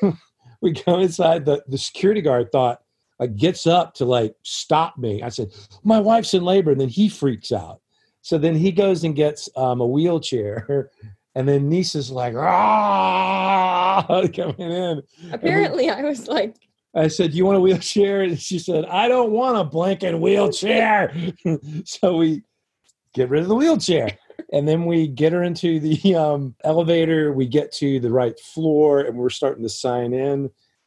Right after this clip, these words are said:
Speaker 1: And right <laughs> when we're signing in, this is the funniest thing in the world. A lovely woman is being wheeled out with her newborn baby and she s-, looks so relieved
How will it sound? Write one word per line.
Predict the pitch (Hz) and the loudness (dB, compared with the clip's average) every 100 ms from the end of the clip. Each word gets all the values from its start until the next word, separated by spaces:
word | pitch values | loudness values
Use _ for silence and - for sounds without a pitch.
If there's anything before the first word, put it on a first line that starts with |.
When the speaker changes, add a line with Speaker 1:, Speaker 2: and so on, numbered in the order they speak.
| _ _ | _ _
Speaker 1:
And | 139 143 | -2 0
right | 170 254 | 2 2
<laughs> | - | 0
when | 240 | 2
we're | 196 | 0
signing | 160 170 156 151 143 | 0 2 2 2 2
in, | 135 | 0
this | 151 185 | -2 -4
is | 214 | -6
the | - - | -6 -6
funniest | 135 147 139 | -2 -2 -2
thing | 147 135 | -4 -4
in | |
the | 123 | 0
world. | 123 113 101 _ _ _ _ _ _ _ - | 0 -2 -4 _ _ _ _ _ _ _ -4
A | 135 | 2
lovely | 156 202 202 196 | 4 2 2 2
woman | 156 151 143 139 131 131 _ _ | 2 2 2 0 -2 -8 _ _
is | 127 107 | -6 -4
being | 135 135 123 113 110 | -2 -2 -2 -6 -4
wheeled | 127 156 170 156 | 0 2 2 2
out | 131 120 117 123 - - | 2 2 2 -2 -10 -4
with | 135 165 | -2 0
her | 165 147 | -2 -2
newborn | 131 143 160 170 147 147 143 | 0 2 2 2 2 0 2
baby | 131 123 113 113 104 - _ _ _ _ | 2 2 0 -2 -4 -8 _ _ _ _
and | - | -6
she | 135 - 139 | -4 -4 -6
s-, | - - - 165 | -8 -10 -8 -2
looks | 165 - | -2 -4
so | - - 208 226 | -12 -4 2 4
relieved | 220 190 165 156 170 156 135 127 123 | 4 2 2 0 0 0 -2 -4 -10